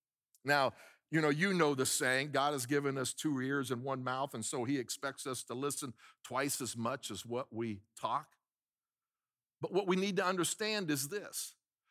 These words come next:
Relationships, great relationships, are built through listening, not talking. Okay? And so what happens is we must learn to listen for his voice if you and I truly want to hear him.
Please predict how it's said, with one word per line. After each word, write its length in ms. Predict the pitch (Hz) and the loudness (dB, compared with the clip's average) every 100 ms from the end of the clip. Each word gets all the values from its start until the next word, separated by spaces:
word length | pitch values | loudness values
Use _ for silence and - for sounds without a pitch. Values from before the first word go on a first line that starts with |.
| _ | _
Relationships, 800 | 151 165 175 220 - 156 - 120 | 2 4 4 2 2 0 0 -2
great 400 | 123 135 202 254 | -4 2 2 2
relationships, 960 | 226 208 214 226 190 147 - 123 120 - _ _ | 0 2 2 0 -2 -4 0 0 -2 -8 _ _
are 120 | 139 139 | 2 2
built 360 | 123 156 185 | 2 0 -2
through 220 | - 160 | -2 0
listening, 600 | 139 147 185 - 120 95 110 | 2 2 0 -2 -4 -8 -8
not 400 | 117 127 135 - | -4 -2 -2 -4
talking. 480 | - 135 131 - 156 _ _ _ _ _ _ _ 110 | -8 -8 -8 -16 -20 _ _ _ _ _ _ _ -10
Okay? 340 | 127 - 135 156 - - - | -8 0 0 0 -6 -20 -2
And 120 | 151 | 0
so 180 | 147 190 | 4 4
what 220 | 170 165 | 4 2
happens 560 | 151 220 226 - 165 143 | 2 2 2 2 2 2
is 160 | 147 - - - | 2 0 -10 -2
we 280 | 139 208 | 2 2
must 460 | 240 208 180 - - | 4 4 4 2 0
learn 340 | 151 165 170 165 | 0 2 0 -2
to 140 | - | -2
listen 640 | 139 147 196 - 131 90 80 _ _ _ _ _ _ _ - | 0 2 2 2 -2 -8 -14 _ _ _ _ _ _ _ -2
for 140 | 151 | 0
his 200 | 139 139 | 2 2
voice 600 | 117 156 143 92 - - - _ _ _ _ | 0 0 0 -2 -6 -8 -10 _ _ _ _
if 160 | 151 156 | -4 0
you 160 | 175 | 0
and 100 | 160 | 2
I 160 | 156 143 | 2 0
truly 560 | - - 202 165 120 107 _ - | -2 -6 -2 0 0 -2 _ -10
want 340 | 123 156 139 _ - | -4 -4 -4 _ -8
to 100 | 123 | -8
hear 320 | - 175 175 | -6 -4 -4
him. 220 | 123 110 | -4 -14